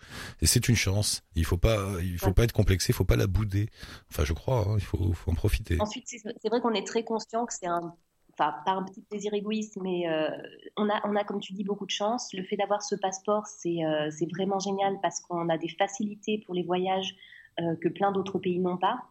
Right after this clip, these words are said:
Speaker 2: On s'en rend compte quand on passe les frontières. Nous, avec notre passeport français, bah, c'est nickel, en deux secondes, on est passé.
Speaker 1: Mm.
Speaker 2: Euh, et donc, effectivement, on en profite. Et, et voilà, c'est vrai que ce qu'on fait, bah, c'est vraiment, c'est vraiment pour nous,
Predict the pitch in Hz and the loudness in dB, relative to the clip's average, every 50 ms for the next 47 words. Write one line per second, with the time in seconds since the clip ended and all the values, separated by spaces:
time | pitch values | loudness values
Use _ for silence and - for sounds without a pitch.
0 | - 190 185 190 190 175 165 180 180 180 - 202 196 - - - 180 165 170 160 | -4 -4 -2 0 0 2 2 2 0 0 -2 -4 -6 -6 -6 -6 -6 -6 -6 -6
1 | - 180 175 - 190 180 - - 175 175 - 202 202 190 185 180 180 190 185 170 | -6 -6 -6 -6 -8 -6 -6 -6 -6 -4 -2 -2 -2 0 -2 -2 -2 0 0 0
2 | 160 165 160 160 156 - - 160 160 160 160 - 180 165 - _ 170 165 - - | -2 -2 -4 -4 -6 -8 -8 -10 -10 -10 -8 -8 -10 -12 -6 _ -4 -4 -4 -4
3 | 190 160 156 143 143 139 139 139 - _ _ _ _ - - _ _ - - 170 | -6 -4 -2 -2 -2 -4 -4 -6 -10 _ _ _ _ -20 -20 _ _ -6 -2 -2
4 | 165 170 143 180 190 185 170 170 165 156 160 160 - 170 175 175 175 170 165 165 | -2 0 0 0 0 0 0 0 0 -2 -4 -4 -4 -4 -2 -2 0 0 0 -2
5 | 165 165 160 156 - - 190 220 269 - - - - - - - - - _ 92 | 0 0 -2 -2 -2 -2 -2 -2 -2 -4 -10 -20 -20 -20 -20 -20 -20 -6 _ -2
6 | 90 78 - - - - - - - - - - 175 170 160 151 - - - - | -2 -2 -4 -10 -18 -20 -18 -18 -18 -6 -2 0 0 2 2 0 -2 0 -2 -2
7 | 190 202 202 202 196 - - 202 185 214 208 208 - - 202 202 208 220 220 202 | 0 0 0 -2 -4 -8 -10 -6 -6 -6 -6 -6 -6 -4 -2 0 0 0 0 0
8 | 185 185 185 - 175 - - - 214 214 - - - - _ _ - - - - | 0 -2 -2 -4 -6 -6 -6 -8 -8 -8 -10 -14 -16 -16 _ _ -20 -20 -20 -20
9 | - - - _ - 165 160 156 151 147 143 143 - - 87 - - - - - | -20 -20 -12 _ -2 0 0 0 0 0 0 -2 -2 -4 -6 -6 -8 -8 -10 -10
10 | - - - - - - - - - - - - - - _ _ _ _ - 170 | -12 -14 -14 -16 -18 -18 -16 -16 -16 -16 -16 -18 -18 -20 _ _ _ _ -2 0
11 | 185 175 165 160 - 175 190 190 190 202 190 - - - 196 202 196 - - 214 | 2 2 2 0 -2 -4 -4 -4 -4 -6 -8 -8 -8 -8 -8 -8 -4 -2 -2 -2
12 | 220 220 214 - 175 - 165 151 151 160 165 160 160 160 156 156 156 156 156 160 | -2 -2 -4 -8 -8 -8 -10 -8 -6 -6 -4 -2 -2 -2 -2 -2 -2 -4 -6 -6
13 | - 156 151 160 160 160 160 160 - - 160 196 214 254 294 277 - | -8 -8 -6 -4 -4 -4 -4 -4 -6 -8 -2 0 2 2 2 0 -4